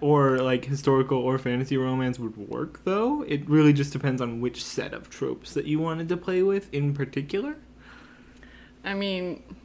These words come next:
Speaker 2: I don't know. I don't know contemporary romance tropes as well. Like, you know, like, they like to pull, like, modern things, like, "Oh, I'm divorced with a child. How scandalous. No one will ever want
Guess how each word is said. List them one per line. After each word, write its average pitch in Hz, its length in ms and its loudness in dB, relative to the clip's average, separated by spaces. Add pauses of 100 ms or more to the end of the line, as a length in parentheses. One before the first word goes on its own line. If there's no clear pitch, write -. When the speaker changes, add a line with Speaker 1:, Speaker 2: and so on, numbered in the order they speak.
(1080)
Speaker 2:
I 170 120 -2
don't 156 160 -4
know. 139 360 -10 (300)
I 175 60 0
don't 180 200 -2
know 165 200 -2
contemporary 175 500 -4 (120)
romance 135 360 -10
tropes - 400 -8
as 101 320 -6
well. 87 540 -10 (100)
Like, - 400 -6
you 220 100 0
know, 214 140 10
like, 196 220 6
they 220 120 6
like 220 260 6
to 240 100 -2
pull, 196 340 2
like, 151 300 -2
modern 143 420 -6
things, - 300 -12
like, - 260 -12
"Oh, 156 380 -4 (100)
I'm 165 440 -4 (640)
divorced 180 560 -2
with 185 160 -6
a 165 40 -4
child. - 600 -8
How 170 240 -6
scandalous. - 960 -8
No 165 120 -2
one 165 140 -2
will 151 160 -6
ever 156 200 -10
want 160 360 -10